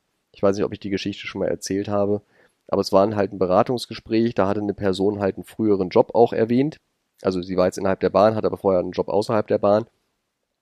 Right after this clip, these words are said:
Und ich meinte dann auch irgendwie so am Ende des Gesprächs, „Naja, wenn sie jetzt bei der Bahn ja keine neue Position oder irgendwas finden, dann können sie im Zweifel immer noch in ihren alten Job zurückgehen.“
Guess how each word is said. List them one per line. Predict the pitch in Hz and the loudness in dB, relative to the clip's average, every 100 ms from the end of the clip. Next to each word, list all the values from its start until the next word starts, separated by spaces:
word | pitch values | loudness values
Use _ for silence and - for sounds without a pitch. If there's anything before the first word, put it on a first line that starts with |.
| _ _ - - - - - | _ _ -20 -20 -20 -20 -6
Und | 113 | -4
ich | 113 | -2
meinte | 101 104 113 | 2 2 4
dann | 104 104 | 2 2
auch | 104 - | 0 0
irgendwie | 107 113 117 107 | 4 4 2 -2
so | 104 | -2
am | 95 | 0
Ende | 107 | -2
des | 107 | -2
Gesprächs, | - - - 110 113 - | -4 -10 -4 -2 -2 -2
„Naja, | 98 98 - _ _ _ _ - _ _ - | 0 2 0 _ _ _ _ -20 _ _ -2
wenn | 101 107 | 0 2
sie | 107 | 0
jetzt | 104 | 0
bei | 101 | 2
der | 104 | 2
Bahn | 95 95 107 | 4 2 2
ja | 98 | 0
keine | 101 110 123 120 117 113 98 | 0 2 4 4 2 0 -2
neue | 101 110 113 | 2 2 2
Position | - 110 104 - 110 110 | -2 -6 -8 -6 -4 0
oder | 101 | 0
irgendwas | 95 104 107 107 | 2 0 -2 -4
finden, | - 117 113 | -4 -4 -4
dann | 104 98 | -6 -2
können | 104 104 | -4 0
sie | 95 | -2
im | 98 | -2
Zweifel | - 95 98 - | 0 0 2 -2
immer | 98 | -2
noch | 98 - | -2 -4
in | 98 | -4
ihren | 87 90 | -4 -2
alten | 82 90 90 | -2 -4 -6
Job | 87 - | -6 -6
zurückgehen.“ | - 82 76 | -10 -10 -12